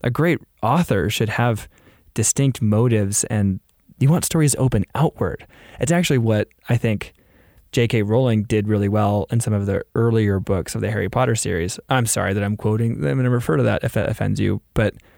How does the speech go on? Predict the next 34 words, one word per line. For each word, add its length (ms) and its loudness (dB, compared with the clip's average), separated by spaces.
what 140 -2
she 80 4
did 140 4
well 240 4
was 320 0
she 160 0
had 80 2
these 120 2
tidbits 460 0
that 140 0
opened 300 2
outward. 460 -2
And 120 4
then 100 4
what 120 2
she 60 4
went 220 4
on 140 4
and 140 4
did 160 4
is 100 2
tried 220 0
to, 80 2
like, 400 -4
fill 260 2
them 200 4
in 180 4
in 60 4
later 200 2
books, 280 2
and 180 2
I 60 0
think 200 -2
didn't 380 -2